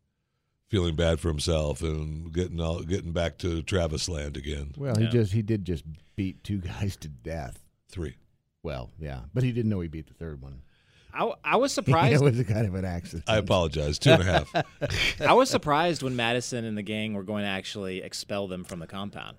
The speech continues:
Speaker 2: I see. I, as I was watching, I made a note. Travis should be kicked out by Madison.
Speaker 3: Yeah.
Speaker 2: By her rule, he should be gone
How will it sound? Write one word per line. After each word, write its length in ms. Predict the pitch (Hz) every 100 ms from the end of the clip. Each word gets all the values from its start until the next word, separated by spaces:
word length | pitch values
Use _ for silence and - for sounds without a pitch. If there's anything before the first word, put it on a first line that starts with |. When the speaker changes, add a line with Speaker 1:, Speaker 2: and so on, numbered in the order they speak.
| -
Speaker 2:
I 240 | 160 190
see. 180 | 123 -
I, 120 | 147 151
as 420 | 123 117 117 127
I 40 |
was 100 | 127
watching, 280 | 135 147 156
I 60 | 127
made 180 | 135 135
a 60 |
note. 200 | 139 131
Travis 340 | - 143 147 147
should 160 | 135
be 80 | 117
kicked 260 | 104 123 -
out 140 | 104
by 120 | 95
Madison. 480 | 98 95 80 - 73 - - _ _ _
Speaker 3:
Yeah. 240 | - 90 87
Speaker 2:
By 180 | 135 135
her 200 | 147 165
rule, 500 | 165 180 113 101 107 _ _ _ -
he 200 | 123 117
should 180 | 123 113
be 80 |
gone 320 | 107 92 69